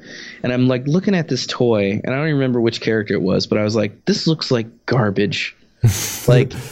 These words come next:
Speaker 1: you spent millions of dollars on this three D model, and you're telling me you can't pose it and then just, like, slice it up and make it into a toy? Like, I, why
Speaker 2: Yeah.
Speaker 1: can't you do that?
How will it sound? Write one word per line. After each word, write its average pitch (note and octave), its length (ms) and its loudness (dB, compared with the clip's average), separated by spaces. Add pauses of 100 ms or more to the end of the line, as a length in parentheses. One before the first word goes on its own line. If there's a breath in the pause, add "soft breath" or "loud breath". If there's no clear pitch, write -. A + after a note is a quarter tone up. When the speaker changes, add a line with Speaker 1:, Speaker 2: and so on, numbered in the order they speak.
(160)
Speaker 1:
you D#3 200 4
spent E3 440 -4
millions E3 600 4
of D#3+ 140 2
dollars C#3 480 0
on A#2+ 160 2
this A2+ 180 0
three C3+ 220 2
D B2 120 4
model, A2+ 600 0 (340 loud breath)
and B2 80 4
you're C#3 120 4
telling D3+ 340 0
me C#3+ 80 4
you C3+ 180 2
can't D#3+ 380 -2 (140)
pose D#3+ 420 0
it F#3 240 2 (160)
and C3+ 180 2
then C3+ 240 2
just, B2+ 340 0
like, B2 380 0 (600)
slice - 440 0
it C3+ 80 -2
up D3 200 -2
and C3+ 100 0
make C#3 140 2
it C#3 80 0
into C3+ 220 2
a B2+ 60 2
toy? D3+ 480 0
Like, C3 220 0
I, - 200 0 (100)
why - 300 4
Speaker 2:
Yeah. - 80 2
Speaker 1:
can't D#3+ 260 -2
you - 100 -14
do G3+ 140 4
that? G#2 260 0